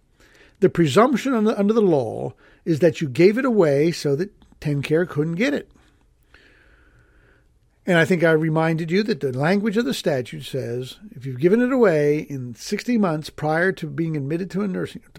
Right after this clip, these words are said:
or filing an application for ten care, you have given it away for eligibility purposes, meaning you've given it away so you're eligible. Because a lot of people think, "Well, if, you know, if they're gonna get it, why can't I just give it all away to my kids now?"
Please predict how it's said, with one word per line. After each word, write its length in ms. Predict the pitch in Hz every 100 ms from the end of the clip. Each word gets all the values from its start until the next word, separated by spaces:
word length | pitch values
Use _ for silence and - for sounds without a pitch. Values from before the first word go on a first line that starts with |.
| _ -
or 80 | 143
filing 400 | 151 160 185 185
an 60 |
application 520 | 190 185 170 175 180
for 80 | 151
ten 300 | 156 214 214
care, 260 | 127 113 - _ - _ _ _ _ _ _ _ _ _ 151
you 120 | 139
have 220 | 135 127
given 260 | 165 185 214
it 100 | 233
away 420 | 214 160 147 147
for 400 | - 139 131 - 175
eligibility 880 | 180 175 143 165 147 147 143 147
purposes, 600 | 143 170 170 113 123 104
meaning 360 | 151 170 139 110
you've 180 | 123 120
given 200 | 185 233
it 100 | 247
away 360 | 233 190 180 180
so 180 | -
you're 140 | 139 175
eligible. 400 | 262 202 117 -
Because 320 | 135 151 139 - - - - 143
a 40 |
lot 120 | 147
of 40 | 165
people 180 | 190
think, 220 | 160 185 160
"Well, 220 | 202 196
if, 220 | - - - -
you 80 | 147
know, 120 | 127
if 120 | -
they're 140 | 175
gonna 160 | 180 160
get 180 | 180 214
it, 120 | 180
why 120 | 151
can't 200 | 147 175
I 20 |
just 220 | 165 175 127
give 180 | 208
it 40 | 196
all 120 | 131
away 180 | 131 139
to 60 |
my 100 | 151
kids 260 | 131 170 135
now?" 300 | 170 190